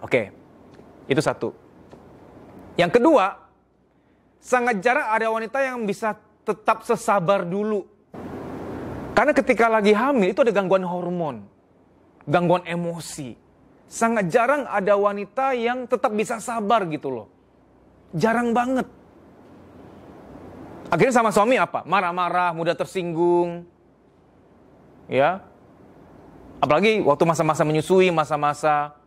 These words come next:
membesarkan anak, tengah malam terbangun bikin susu dan lain sebagainya misalkan. Oh, itu sangat jarang ada wanita tetap sabar.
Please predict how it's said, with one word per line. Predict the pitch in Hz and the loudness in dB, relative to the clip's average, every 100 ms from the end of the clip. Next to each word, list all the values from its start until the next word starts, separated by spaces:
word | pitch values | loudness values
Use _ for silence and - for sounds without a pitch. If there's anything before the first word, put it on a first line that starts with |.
| _ _ | _ _
membesarkan | - 139 139 143 147 151 | -6 -4 0 -2 -2 -4
anak, | 190 180 175 165 - | -4 0 0 -2 -8
tengah | 151 147 | -4 0
malam | 147 147 | 0 -2
terbangun | 147 143 156 170 | -2 -2 -2 -2
bikin | 143 139 | -6 -8
susu | 160 175 | -8 -4
dan | 160 143 | -2 -2
lain | |
sebagainya | 135 139 147 165 151 | 0 0 2 0 -4
misalkan. | 127 117 113 104 _ _ _ _ _ _ _ _ - - | -6 -8 -10 -18 _ _ _ _ _ _ _ _ -16 0
Oh, | 277 | 2
itu | 262 302 | 2 0
sangat | 277 247 226 | 0 2 2
jarang | 240 277 | 2 2
ada | 240 | 0
wanita | 233 302 | 0 -4
tetap | 254 - 196 | -4 -6 -6
sabar. | 294 214 208 208 | -8 -4 -4 -6